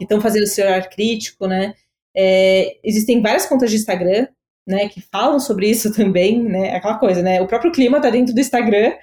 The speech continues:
produzindo conteúdo, mas que é isso, não tem como sair disso.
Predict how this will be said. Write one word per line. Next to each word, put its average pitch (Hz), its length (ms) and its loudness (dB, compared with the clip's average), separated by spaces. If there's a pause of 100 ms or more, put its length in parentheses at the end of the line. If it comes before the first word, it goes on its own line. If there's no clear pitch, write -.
(120)
produzindo 240 360 2
conteúdo, 240 680 2
mas 233 480 -4
que - 140 -6
é 403 80 2
isso, 247 160 -2
não 208 80 -2
tem 214 140 -2
como 247 160 2
sair 311 340 2
disso. 247 480 -2